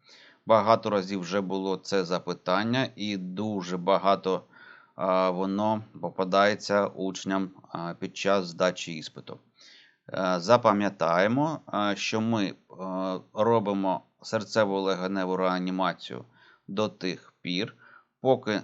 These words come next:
не бачимо, що потерпілого ст-, потерпілому стає легше,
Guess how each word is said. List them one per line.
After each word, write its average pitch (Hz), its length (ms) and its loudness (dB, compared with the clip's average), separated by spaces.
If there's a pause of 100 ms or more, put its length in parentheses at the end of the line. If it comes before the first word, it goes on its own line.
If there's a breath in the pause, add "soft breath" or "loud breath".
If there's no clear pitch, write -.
(120)
не 101 280 -2
бачимо, 98 540 2
що 95 360 -2 (880)
потерпілого 101 800 -4
ст-, 90 420 -10
потерпілому 98 720 -2
стає 95 480 0
легше, 82 560 -4